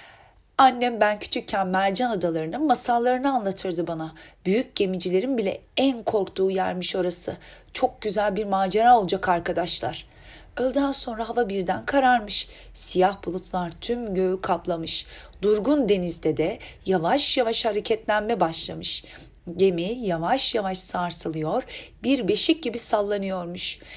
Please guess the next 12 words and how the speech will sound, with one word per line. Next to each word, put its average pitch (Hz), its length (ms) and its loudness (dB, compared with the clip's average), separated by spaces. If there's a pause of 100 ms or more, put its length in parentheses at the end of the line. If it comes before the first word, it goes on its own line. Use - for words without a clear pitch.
(200)
Biraz 240 380 8
sonra 170 480 0
kayalıklara 214 640 2
doğru 156 380 4 (180)
dümen 180 320 0
kırmışlar. 170 640 -6 (380)
Kaptan 294 500 4
yanında 247 440 0
bulunan 180 420 -2
tayfalara 247 640 2 (220)
emirler 226 500 2
veriyormuş. 170 600 -6